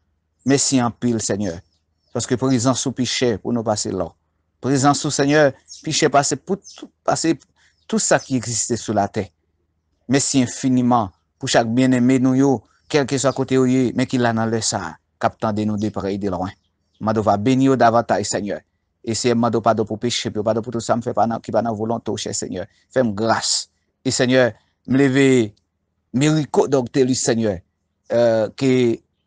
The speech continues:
ou plase, senyè, ki pou a chak fwa ke nou fè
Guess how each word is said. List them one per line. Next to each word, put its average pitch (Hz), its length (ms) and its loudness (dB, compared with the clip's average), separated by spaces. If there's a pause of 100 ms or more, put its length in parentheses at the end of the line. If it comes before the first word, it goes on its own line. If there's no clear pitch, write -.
(140)
ou 127 80 -8
plase, 135 440 0
senyè, 131 280 0
ki 127 160 -4
pou 123 300 0 (420)
a 123 160 2
chak 139 200 -2
fwa 131 260 4
ke 127 120 2
nou 123 260 0 (360)
fè - 240 2